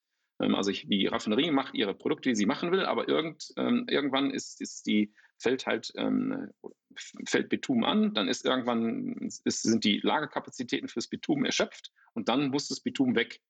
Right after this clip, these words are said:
Ansonsten müsste die Raffinerie die Produktion einstellen. Und das wäre natürlich dann, ähm, der, der, ähm, ähm, der gau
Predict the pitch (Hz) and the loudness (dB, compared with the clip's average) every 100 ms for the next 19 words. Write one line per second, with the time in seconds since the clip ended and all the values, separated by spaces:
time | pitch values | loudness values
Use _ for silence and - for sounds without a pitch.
0 | _ _ - - 113 123 - 123 127 - | _ _ -8 0 2 2 2 2 2 -2
1 | 120 107 104 107 117 110 135 - - - | 0 0 0 -2 -2 0 0 0 -2 -4
2 | - - - - - - 92 98 - 78 | -2 0 0 0 0 2 0 -2 -2 -2
3 | 80 _ _ - 92 95 - 104 104 92 | -4 _ _ -4 -2 0 0 2 2 0
4 | 110 104 - 101 98 95 - 101 90 92 | 0 -2 0 0 0 -2 -2 0 2 2
5 | 98 98 98 92 95 - _ _ _ _ | 2 2 2 2 -2 -6 _ _ _ _
6 | _ - 101 95 98 - 95 92 92 - | _ 0 2 2 2 0 0 2 0 -4
7 | - - - - 50 50 - - - - | -10 -16 -4 0 2 2 0 -4 -6 -6
8 | - - - 104 101 107 110 | -6 -8 -4 0 2 2 0